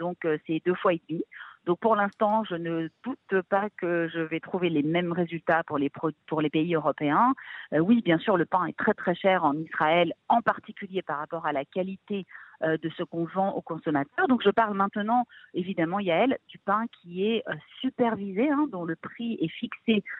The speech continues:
par le ministère de l'économie, du prix maximum est fixé par le ministère de l'économie,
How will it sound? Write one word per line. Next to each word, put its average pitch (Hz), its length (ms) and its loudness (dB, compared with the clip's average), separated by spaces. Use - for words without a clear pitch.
par 220 220 2
le 180 100 0
ministère 196 560 -2
de 175 80 -8
l'économie, 160 540 -2
du 196 100 -6
prix - 220 -4
maximum 180 600 0
est 151 60 0
fixé - 320 -6
par 147 140 0
le 143 80 -2
ministère 147 480 -2
de 147 80 -2
l'économie, 151 560 2